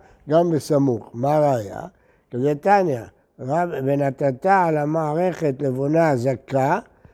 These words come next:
רבי אומר על בסמוך. לא נתנו את זה ממש על המערכת, אלא בסמוך.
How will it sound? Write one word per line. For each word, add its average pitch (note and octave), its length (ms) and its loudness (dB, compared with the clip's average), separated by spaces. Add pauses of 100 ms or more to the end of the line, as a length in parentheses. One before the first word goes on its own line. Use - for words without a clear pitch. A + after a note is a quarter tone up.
(140)
רבי E3+ 440 2
אומר G#3 480 2
על G#3+ 340 0
בסמוך. G#3 800 0
לא E3+ 180 2
נתנו F#3 380 -2
את C#3+ 80 -2
זה D3+ 160 0
ממש D3+ 520 -2
על D#3 240 0
המערכת, C3+ 760 -4 (480)
אלא G#3+ 300 4 (400)
בסמוך. D3 880 0